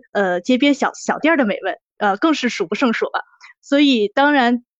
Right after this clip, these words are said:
这个只是我，以我一个普通当地人的视角哈，所以我想请问嘉宾们，你们觉得北京到底是不是一个美食荒漠？米其林和其他的一些榜单的评定，在多大程度上能够代表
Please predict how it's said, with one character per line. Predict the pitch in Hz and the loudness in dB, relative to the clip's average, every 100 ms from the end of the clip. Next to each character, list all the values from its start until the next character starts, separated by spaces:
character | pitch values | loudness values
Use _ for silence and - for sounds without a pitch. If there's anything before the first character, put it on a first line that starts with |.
| - | -4
这 | 330 | -2
个 | 233 220 | 0 0
只 | 208 | 0
是 | 233 | 0
我， | 269 220 | 2 2
以 | 240 | 2
我 | 269 247 | 2 2
一 | 202 | 2
个 | 254 | -2
普 | - 208 | -2 -4
通 | 240 277 | 2 2
当 | 262 302 320 | 2 2 2
地 | 311 | 2
人 | 233 175 | 2 2
的 | 196 | 0
视 | - 208 | -2 -2
角 | 202 - | -2 -2
哈， | 190 - - - | -4 -6 -10 -14
所 | - 285 | -6 0
以 | |
我 | 285 | 2
想 | 269 233 262 | 2 2 2
请 | - 208 | 0 -2
问 | 202 247 233 | 2 2 2
嘉 | 320 294 | 0 0
宾 | 320 | 2
们， | 277 214 - _ | 2 0 -4 _
你 | 247 | 2
们 | 330 403 | 4 2
觉 | - 214 233 | 0 0 2
得 | 247 233 - - _ | 2 0 -2 -20 _
北 | - 190 | -2 -2
京 | - 294 320 | 0 0 2
到 | 339 226 | 2 0
底 | 208 170 | -2 -4
是 | - - 359 | -2 0 -2
不 | 233 | 0
是 | - 233 | -2 -4
一 | 202 | -4
个 | 226 208 | 0 0
美 | 202 202 | 0 -2
食 | - 208 | -4 -4
荒 | 202 220 | 0 2
漠？ | 226 202 - - - - | 2 0 -4 -12 -16 -4
米 | 220 | -2
其 | 208 302 | 0 2
林 | 285 285 | 2 2
和 | 233 240 | 2 0
其 | - 240 | -2 -6
他 | - 339 | -2 0
的 | |
一 | 269 226 | 0 -2
些 | 269 294 - _ _ _ | -2 -4 -4 _ _ _
榜 | 208 175 202 | -4 -2 0
单 | 277 | 2
的 | 294 220 | 2 0
评 | - 190 196 | -2 -6 -2
定， | 285 220 - _ | -2 -2 -8 _
在 | 254 214 | -2 0
多 | - 339 | 0 0
大 | 302 | 0
程 | - - 196 | -2 -6 -6
度 | 269 | -2
上 | 247 226 196 | 0 0 -2
能 | 208 | -2
够 | 226 220 208 _ | -2 -2 -4 _
代 | 294 208 | 0 0
表 | 175 - | -2 -4